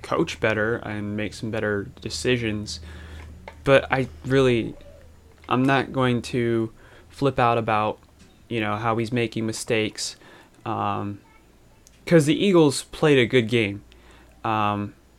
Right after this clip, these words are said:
he is a rookie head coach, and he's going to continue to learn,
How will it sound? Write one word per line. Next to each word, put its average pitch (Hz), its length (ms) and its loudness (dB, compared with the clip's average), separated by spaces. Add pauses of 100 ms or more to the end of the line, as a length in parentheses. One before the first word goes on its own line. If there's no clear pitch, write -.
(1300)
he 151 260 4
is 147 120 6
a 143 80 4
rookie 139 280 2
head 135 160 0
coach, 127 280 2
and 127 60 2
he's 123 140 2
going 127 220 8
to 123 60 6
continue 123 480 4
to 113 100 4
learn, 110 400 6